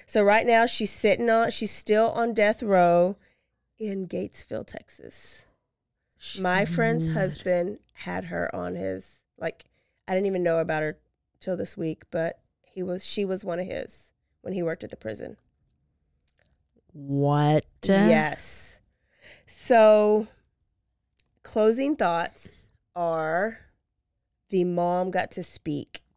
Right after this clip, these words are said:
Speaker 1: at the
Speaker 2: <gasps>
Speaker 1: trial, Cherry's
Speaker 2: Oh.
Speaker 1: mom.
Speaker 2: Oh my gosh.
Speaker 1: And she, quote unquote, "Miss Cargill, Cherry loved you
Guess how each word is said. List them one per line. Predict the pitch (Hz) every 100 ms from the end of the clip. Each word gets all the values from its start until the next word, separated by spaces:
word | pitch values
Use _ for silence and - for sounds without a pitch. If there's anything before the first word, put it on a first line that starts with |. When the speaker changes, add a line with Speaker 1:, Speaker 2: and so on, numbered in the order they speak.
| _ 156
Speaker 1:
at | 151 147 - _ -
the | 254 320 349
Speaker 2:
<gasps> |
Speaker 1:
trial, | 311 233 104 60 - - _ _ _ _ _
Cherry's | - 220 175 165 165 165
Speaker 2:
Oh. |
Speaker 1:
mom. | 147 127 113 - - _ _ _
Speaker 2:
Oh | 135 107
my | - -
gosh. | - 98 95 165 - -
Speaker 1:
And | 202 196 196 196 190 190 190 202 208 - _ _ _ _ _ _
she, | - - 202 208 220 254 294 _ _ _ _ _ _ _ _ _
quote | - 185 175
unquote, | 170 - _ - 160 - - - - _ _ _ _ -
"Miss | 180 214 -
Cargill, | - 190 196 196 220 226 247 - _ _ _ -
Cherry | - 247 277 320 320
loved | 214 185 185 190 175
you | 175 175 190